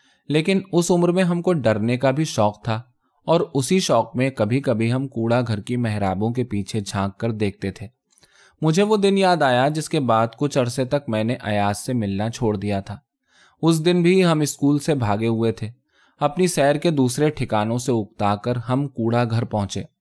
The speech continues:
और दालान के कूड़े को रौंदते हुए मेहराबों तक पहुंच गए। मैं बीच वाली मेहराब के करीब खड़ा था कि अयाज ने पहली मेहराब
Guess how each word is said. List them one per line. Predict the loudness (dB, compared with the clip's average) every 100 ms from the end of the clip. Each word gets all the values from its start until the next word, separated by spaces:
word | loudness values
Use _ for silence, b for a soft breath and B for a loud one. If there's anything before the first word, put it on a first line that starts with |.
| b b b -2
और | 0
दालान | 2 2 2 2 0
के | 0
कूड़े | 2 4 2
को | 2
रौंदते | 2 2 2 0
हुए | 0 2
मेहराबों | 2 0 0 -2 -2 -2
तक | -2 -2
पहुंच | -4 -4
गए। | -6 -12 -12 _ _ b b b -2
मैं | 2
बीच | 4 2 2
वाली | 2 2
मेहराब | 2 4 4 2 -2
के |
करीब | -2 -2 -2 -4
खड़ा | -2 -2 -2
था | -2 -4 -4
कि | -6
अयाज | -4 -2 0 0 0
ने | -4
पहली | -4 -4 -2 0
मेहराब | 0 -2 -2 -4